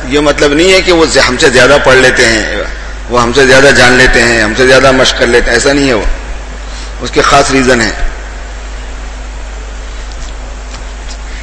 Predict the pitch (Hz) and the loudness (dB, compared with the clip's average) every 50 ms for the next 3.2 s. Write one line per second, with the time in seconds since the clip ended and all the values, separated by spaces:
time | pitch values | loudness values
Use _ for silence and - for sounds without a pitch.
0 | - - 135 160 175 - 175 160 143 127 135 139 151 151 147 156 147 143 - - | -6 0 2 2 4 4 4 4 4 2 2 4 4 4 4 4 2 2 2 2
1 | 156 151 143 139 139 127 120 123 135 139 147 147 143 135 - 143 135 123 - - | 2 2 4 4 2 2 2 4 2 2 4 2 0 0 2 2 2 2 0 -2
2 | 127 135 135 123 120 123 127 127 139 156 151 127 117 - 135 120 110 110 110 113 | 2 2 0 0 2 2 2 4 4 4 4 4 4 2 4 4 4 4 2 0
3 | - - - - | -2 -6 -8 -10